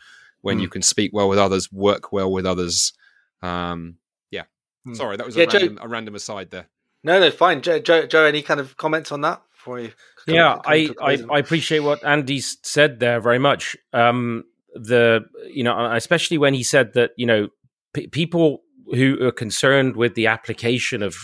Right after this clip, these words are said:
Speaker 3: Christ's lordship to every area of life, um,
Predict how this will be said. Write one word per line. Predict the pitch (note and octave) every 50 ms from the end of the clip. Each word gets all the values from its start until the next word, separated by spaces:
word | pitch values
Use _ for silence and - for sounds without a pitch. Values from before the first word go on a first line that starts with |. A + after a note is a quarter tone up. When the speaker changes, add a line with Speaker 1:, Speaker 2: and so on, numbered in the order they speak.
| - _ _ _
Speaker 3:
Christ's | - - A#2 A2+ A2+ G#2 - - A2+
lordship | A2+ A#2+ B2 B2 A#2 - - - E2+ - _ _ _ _ _ _ _ _ - - _ _
to | - A#2+
every | A#2+ A2+ F2+ G2+ A2 G#2+
area | G#2 G#2 G#2 G#2 G2 G2+
of | G2 F2+
life, | G#2 A2 G#2+ F#2+ E2+ F2 - _ _ - - - - - - - - _ _ _ -
um, | A#2+ A#2 A2+ A2 G#2+ A2+ A2 -